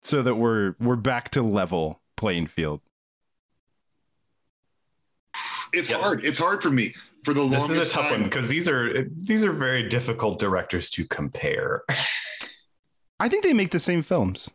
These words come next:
Speaker 1: I think they're pretty much <laughs> identical.
Speaker 3: Yeah.
Speaker 2: I can
Speaker 1: They're,
Speaker 2: tell you
Speaker 1: they're
Speaker 2: that
Speaker 1: about
Speaker 2: there's
Speaker 1: how technology
Speaker 2: definitely
Speaker 1: affects our lives. They're about, <laughs>
Speaker 2: One hundred percent
Speaker 1: uh, magical
Speaker 2: there is
Speaker 1: worlds.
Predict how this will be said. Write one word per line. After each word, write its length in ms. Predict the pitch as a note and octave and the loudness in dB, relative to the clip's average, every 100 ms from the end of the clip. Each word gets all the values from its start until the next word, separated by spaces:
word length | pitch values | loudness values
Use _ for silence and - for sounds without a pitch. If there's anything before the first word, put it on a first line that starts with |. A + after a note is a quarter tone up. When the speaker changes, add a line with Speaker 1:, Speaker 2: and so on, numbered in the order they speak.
| - | -2
Speaker 1:
I 100 | C3+ | 0
think 160 | D#3+ | 2
they're 100 | D3 | 2
pretty 240 | C3 D3 C#3+ | 0 2 4
much 580 | C3+ B2 - - - - - | 4 4 2 0 0 -4 -12
<laughs> 200 | _ _ | _ _
identical. 560 | D3 - - A#2+ B2+ A#2 | -4 -4 -2 0 2 0
Speaker 3:
Yeah. 280 | - - - - - - | 0 -2 -2 -4 -2 -2
Speaker 2:
I 100 | G3+ | 0
can 120 | G#3 | 2
Speaker 1:
They're, 80 | F#3+ | 2
Speaker 2:
tell 140 | A3+ | 2
you 120 | B3+ | 4
Speaker 1:
they're 80 | A#3 | 4
Speaker 2:
that 60 | G3 | 4
Speaker 1:
about 160 | G#3+ | 4
Speaker 2:
there's 140 | E3+ G3+ | 4 2
Speaker 1:
how 60 | |
technology 580 | - G3 F3+ F#3+ D3+ F#3+ | 2 0 2 0 2 2
Speaker 2:
definitely 200 | D#3 D3+ | 2 2
Speaker 1:
affects 400 | C#3 F3 E3+ - | 2 2 0 2
our 160 | E3 C#3 | 2 4
lives. 640 | A#2+ B2 C3+ C#3 B2 A#2+ | 4 4 4 4 4 2
They're 200 | C#3 C3 | 2 2
about, 520 | C3+ C3+ C3 - G3+ - | 2 0 -2 -2 -2 2
<laughs> 720 | B3+ - - - _ - C#3 | 2 0 -12 -12 _ 0 2
Speaker 2:
One 180 | F3+ G3+ | 2 2
hundred 380 | F3 C3+ C3 A#2+ | 2 2 2 4
percent 280 | D#3 E3 C#3+ | 2 2 2
Speaker 1:
uh, 40 | |
magical 240 | C3 E3+ | 2 2
Speaker 2:
there 260 | D3+ C3+ C#3 | 4 4 2
is 140 | C#3+ C#3+ | 2 2
Speaker 1:
worlds. 540 | C#3 C3 - - - | 2 2 0 -2 -8